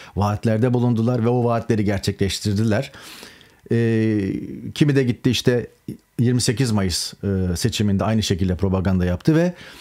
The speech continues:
gene hiçbir şey olmamış gibi otuz bir Mayıs kabine toplantısında da böyle poz verdiler. Her şeyin rafa kalktığı bir ülkeden bahsediyoruz.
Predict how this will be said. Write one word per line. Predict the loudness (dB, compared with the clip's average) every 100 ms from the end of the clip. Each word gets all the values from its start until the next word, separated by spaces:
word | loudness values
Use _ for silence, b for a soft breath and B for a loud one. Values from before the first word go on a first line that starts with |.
| B B B B 2
gene | 4 4
hiçbir | 2 0
şey | 0 2
olmamış | 2 0 0
gibi | -2 0 0
otuz | 0 0 0
bir | 0
Mayıs | 0 0 0
kabine | 0 0 0
toplantısında | -2 -2 -2 -2 0 0
da | 2 2
böyle | 2 2 0 -2 -2
poz | -2 -2 -6 -4
verdiler. | -2 0 0 0 -2 -10 -16 B B B B
Her | B 0
şeyin | 2 0 0
rafa | 0 -2 -2
kalktığı | -2 -2 0 2
bir | 2
ülkeden | 0 0 0 2 0
bahsediyoruz. | 0 -2 0 0 -2 -6